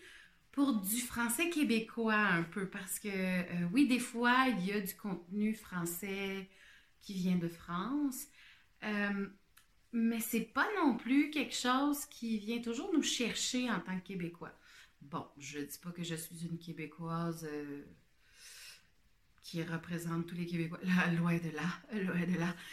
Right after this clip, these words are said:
Mais, euh, j'espère juste pouvoir toucher plus de gens, euh, dans la francophonie en général, euh, d'une manière différente. Puis, euh, voilà. Donc, c'est un des buts de, de cette chaîne,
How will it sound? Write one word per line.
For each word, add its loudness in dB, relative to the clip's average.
Mais, 6
euh, 2
j'espère 4
juste 2
pouvoir 0
toucher 0
plus -2
de 2
gens, 2
euh, -4
dans 2
la 6
francophonie 0
en 4
général, 2
euh, -4
d'une 2
manière 4
différente. 2
Puis, 0
euh, -4
voilà. -2
Donc, 6
c'est 2
un 6
des 2
buts -6
de, -6
de -12
cette -6
chaîne, -8